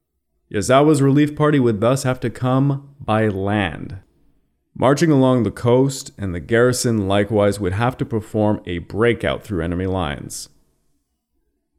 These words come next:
It would only be when the swimmer returned on December the thirtieth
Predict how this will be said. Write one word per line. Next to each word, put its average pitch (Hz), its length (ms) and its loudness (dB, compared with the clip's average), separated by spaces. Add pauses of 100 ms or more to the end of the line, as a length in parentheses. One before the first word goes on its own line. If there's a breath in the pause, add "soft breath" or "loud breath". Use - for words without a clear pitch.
(100)
It 98 140 -4
would 113 380 0
only 180 440 4
be 143 320 2
when 120 500 0
the 113 140 -4
swimmer 170 440 2
returned 127 540 0
on 76 80 -8
December 143 380 -6
the 107 120 -6
thirtieth 85 540 -4